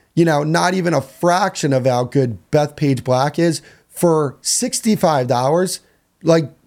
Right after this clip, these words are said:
New York residents play that course for, God, I'd be jumping up and down with joy because that's an absolute bargain." But now it's like, "Damn, man, I'm paying, like, eighty dollars to play golf." I'm like, "This isn't necessarily fun." Especially because if you're going out there and, and, and,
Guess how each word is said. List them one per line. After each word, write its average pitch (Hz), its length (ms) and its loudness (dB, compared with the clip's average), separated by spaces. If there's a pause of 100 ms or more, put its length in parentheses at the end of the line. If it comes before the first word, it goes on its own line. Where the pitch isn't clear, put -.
New 156 180 4
York 180 280 2
residents 170 500 0
play 165 340 0
that 147 300 0
course 180 260 -2
for, 185 280 -2 (360)
God, 214 220 2
I'd 180 140 0
be 180 120 -2
jumping 196 420 0
up 190 120 0
and 185 100 -2
down 185 180 0
with 170 140 -2
joy 202 480 -2
because 160 160 -6
that's 190 180 0
an 190 80 0
absolute 185 520 -2
bargain." 165 520 -2 (360)
But 175 140 2
now 196 320 2
it's 156 180 -2
like, 139 240 -2
"Damn, 170 360 -2
man, 165 220 0
I'm 165 80 -4
paying, 165 280 -2
like, 123 180 -2 (140)
eighty 180 300 -4
dollars 185 460 -4
to 160 80 -8
play 165 240 -2
golf." 170 540 -4 (120)
I'm 139 120 -4
like, 123 140 -2
"This 160 180 -4
isn't 175 280 0
necessarily 165 540 -2
fun." 139 340 -2 (440)
Especially 185 420 0
because 156 300 -2
if 135 120 -8
you're 170 100 2
going 160 260 0
out 151 240 -2
there 135 200 0
and, 131 260 -4
and, 117 280 -4
and, 113 280 -2